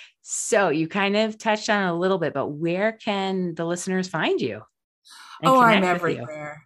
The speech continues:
Speaker 2: Yeah. So chickbookcreative dot com is my website. All my social links are there. I'm on Instagram, LinkedIn, Facebook.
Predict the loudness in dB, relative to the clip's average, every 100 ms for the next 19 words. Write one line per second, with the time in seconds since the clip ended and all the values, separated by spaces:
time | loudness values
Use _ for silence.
0 | -4 0 4 6 4 4 4 6 8 10
1 | 8 4 -4 -6 -2 0 0 0 0 2
2 | 2 2 2 2 4 4 4 2 0 0
3 | 2 0 0 -4 -2 -4 -2 2 4 4
4 | 0 -2 -2 -2 -2 -2 -2 -4 -2 0
5 | 2 2 2 2 0 -2 -6 -6 -4 -2
6 | -2 -2 -4 -4 -4 -4 -4 -6 -8 -6
7 | -6 -6